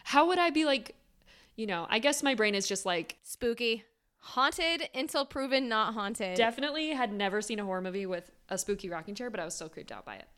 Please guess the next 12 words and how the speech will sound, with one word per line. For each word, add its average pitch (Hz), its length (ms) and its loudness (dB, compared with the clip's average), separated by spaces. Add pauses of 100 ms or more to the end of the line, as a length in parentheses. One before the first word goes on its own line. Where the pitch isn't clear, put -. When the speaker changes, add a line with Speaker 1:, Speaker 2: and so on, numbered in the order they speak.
(100)
Speaker 1:
Anyway. 202 400 -12 (100)
<laughs> - 100 -14
Speaker 2:
As 370 1120 2 (120)
you 466 80 4
sh-, - 120 0 (100)
uh, 269 100 0
correctly 370 560 0
should 330 200 -2
have 254 120 -2
been, 190 200 -4
obviously. 190 800 -4
Speaker 1:
Yeah, 233 280 -4